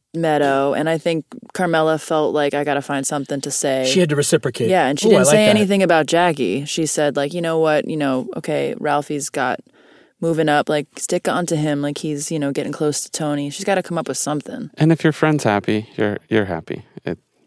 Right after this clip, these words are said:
Speaker 2: Okay.
Speaker 3: if Ralph's treating Ro nice,
Speaker 1: Yeah.
Speaker 3: then what does Carm have to say?
Speaker 2: Burrata. Okay. Ro has a great line. Very ominous, like, planting seeds in the Sopranos l-,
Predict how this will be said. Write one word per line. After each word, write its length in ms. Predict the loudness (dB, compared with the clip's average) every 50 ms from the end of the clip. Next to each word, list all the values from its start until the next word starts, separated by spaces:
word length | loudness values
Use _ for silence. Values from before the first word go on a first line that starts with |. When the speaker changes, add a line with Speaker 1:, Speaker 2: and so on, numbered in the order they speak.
| _ _ _ _ _ _ _ _ _
Speaker 2:
Okay. 200 | -10 -10 -8 -4 -6
Speaker 3:
if 140 | -6 -2 2
Ralph's 240 | 2 2 2 0 -2
treating 540 | -2 0 0 2 2 2 0 -2 -4 -6 -12 -16 -16 -18 _ _ -2
Ro 360 | 2 2 4 4 4 2 0 -4 -12 _ _ _ 0
nice, 420 | 2 2 2 2 0 -2 -6 -6 -2
Speaker 1:
Yeah. 100 | -2 0
Speaker 3:
then 280 | 0 0 -2 -2 -6 -8 _ _ _ _ _ _ _ _ _ -12
what 160 | -4 -2 0
does 120 | 0 0 -2
Carm 220 | -2 -2 0 0
have 140 | 0 -4 -6
to 80 | -8
say? 220 | -8 -6 -6 -6 -6 -8 _ _ _ _ _ _ _ _
Speaker 2:
Burrata. 720 | -8 0 2 4 4 4 4 2 -4 -10 _ _ -20 -20 _ _ _ -2
Okay. 280 | 0 2 2 0 0 -2 -10 -20 _ _ _ _ _ _ _ _ _ _ _ _ _ _ _ _ _ -6
Ro 640 | -4 -2 2 4 4 6 6 6 4 4 2 -2 -4 -4
has 140 | -2 -2
a 60 | -2 0
great 240 | 0 0 0 0
line. 360 | -2 -4 -4 -4 -6 -8 -12 -16 _ _ _ _ _ _ _ _ _
Very 180 | 0 0 0 0 -6 _ _
ominous, 680 | -2 0 0 0 0 0 0 -2 -2 -2 -4 -8 -4 -4
like, 260 | -2 -2 -2 -6 -10 -18 -20 -20 -20 -20 -20 -20 _ _ _ _ _ _ _ _ _ -6
planting 460 | -2 -2 0 0 0 -2 -2 -4 -4
seeds 580 | -4 -6 -6 -6 -4 -4 -4 -6 -6 -6 -8
in 160 | -6 -6 -6 -6
the 60 | -8
Sopranos 960 | -6 -8 -8 -10 -8 -8 -6 -6 -4 -4 -4 -4 -6 -6 -8 -10 -12 -12 -12 -12
l-, 100 | -14